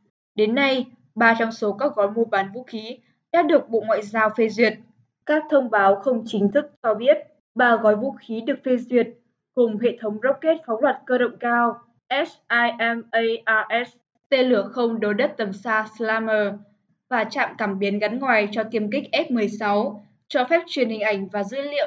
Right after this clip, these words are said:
theo thời gian thực để trạm chỉ huy mặt đất. Một số hệ thống vũ khí khác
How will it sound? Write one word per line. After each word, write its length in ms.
theo 160
thời 200
gian 160
thực 180
để 160
trạm 260
chỉ 160
huy 200
mặt 200
đất. 200
Một 160
số 280
hệ 240
thống 160
vũ 160
khí 280
khác 220